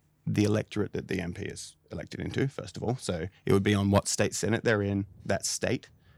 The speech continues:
um, via the electoral roll. Each person would be given a, you know, a vote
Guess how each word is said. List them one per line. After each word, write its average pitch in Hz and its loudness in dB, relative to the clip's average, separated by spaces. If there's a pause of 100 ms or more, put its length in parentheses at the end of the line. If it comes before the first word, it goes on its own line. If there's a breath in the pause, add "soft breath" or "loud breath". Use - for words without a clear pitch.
(180 soft breath)
um, 87 -4
via 92 2
the 92 -4
electoral 98 0
roll. 101 4 (320 soft breath)
Each - 0
person 95 4
would 90 0
be 92 0
given 92 0
a, 90 -2 (600)
you 98 -2
know, 90 0
a 98 4
vote 98 0